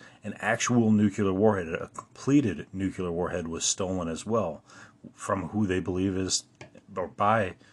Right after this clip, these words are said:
who they believe was the Greys as well, two weeks beforehand. So here we have two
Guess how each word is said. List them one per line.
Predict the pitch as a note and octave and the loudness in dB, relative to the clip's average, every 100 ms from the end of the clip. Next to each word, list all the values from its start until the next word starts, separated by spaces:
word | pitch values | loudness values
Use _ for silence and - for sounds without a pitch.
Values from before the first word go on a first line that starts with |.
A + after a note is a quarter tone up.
| _ | _
who | - F2+ | -6 -2
they | F2 | -2
believe | F2 F#2+ F2 | 0 -2 0
was | F2 F2 - | -2 -2 -4
the | E2 | -6
Greys | F2 F2+ E2 | -2 -2 -4
as | D#2 | -8
well, | F#2+ G#2 D2+ _ _ _ | -6 -6 -6 _ _ _
two | A#2 | -2
weeks | G2 F#2+ | 0 -2
beforehand. | - - C3 C3 G#2 - _ _ _ - - - _ _ _ _ _ | -6 -10 -6 -6 -10 -16 _ _ _ -20 -20 -20 _ _ _ _ _
So | - - C#3 B2 A#2+ A#2+ _ _ _ _ _ | 0 6 6 6 2 0 _ _ _ _ _
here | - - F3 | -16 2 4
we | E3+ A#2+ | 6 4
have | C3+ A#2 G2 - _ _ _ _ _ _ | 4 2 0 -6 _ _ _ _ _ _
two | - C#3+ D#3+ D#3+ E3 - | -4 -2 0 2 0 -2